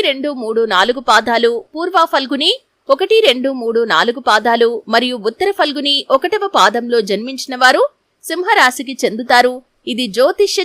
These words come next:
చక్రంలో ఐదవ రాశి. ఈ రాశికి అధిపతి సూర్యుడు. ఈ సింహరాశి వారి యొక్క మనస్తత్వాన్ని మనం ముందుగా గమనించినట్లయితే కనుక నాయకత్వ లక్షణాలు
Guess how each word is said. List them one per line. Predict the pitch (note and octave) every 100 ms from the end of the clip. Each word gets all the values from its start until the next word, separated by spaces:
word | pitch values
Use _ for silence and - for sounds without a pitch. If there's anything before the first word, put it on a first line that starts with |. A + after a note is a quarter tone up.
| F4+
చక్రంలో | D#4+ D#4 D4 C#4 C#4 - A#3
ఐదవ | D4 E4+ D#4
రాశి. | C4+ D4 F4+ G4+ - _ -
ఈ | E4
రాశికి | D#4 G4+ G#4+ G4 A#3+
అధిపతి | G3+ C4+ B3+ C4 B3+ - -
సూర్యుడు. | A3 A#3 B3+ B3 - _ _ _ _ E4
ఈ | F4
సింహరాశి | F#4+ G4+ A#4+ F#4 E4
వారి | D#4+ D#4
యొక్క | - C4+
మనస్తత్వాన్ని | G3 C4+ - D4 - C#4+ C#4 C4+ -
మనం | A3 G#3+ G3
ముందుగా | A#3+ E4+ E4+ D4 G3
గమనించినట్లయితే | G3 C#4+ C#4+ D#4 C#4 C4 C4 C4+
కనుక | C4 C4+ C4 B4 - _ _ - A#3
నాయకత్వ | C4 G#4 A4 - G4
లక్షణాలు | C4 - C4+ B3 B3